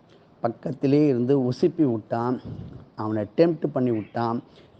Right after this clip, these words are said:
சீண்டி விட்டான். ஏன்? மகாபாரதத்திலே அர்ஜுனன் வெல்ல வேண்டும், கிருஷ்ணரே ஜெயிக்க வேண்டும் என்பது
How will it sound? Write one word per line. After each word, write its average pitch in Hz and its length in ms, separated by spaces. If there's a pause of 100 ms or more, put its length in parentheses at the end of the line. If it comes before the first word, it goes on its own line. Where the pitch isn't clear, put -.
சீண்டி 135 340
விட்டான். 107 480 (320)
ஏன்? 135 360 (540)
மகாபாரதத்திலே 117 880 (680)
அர்ஜுனன் 113 520
வெல்ல 113 260
வேண்டும், 120 460 (500)
கிருஷ்ணரே 147 580
ஜெயிக்க 120 420
வேண்டும் 113 260
என்பது 107 540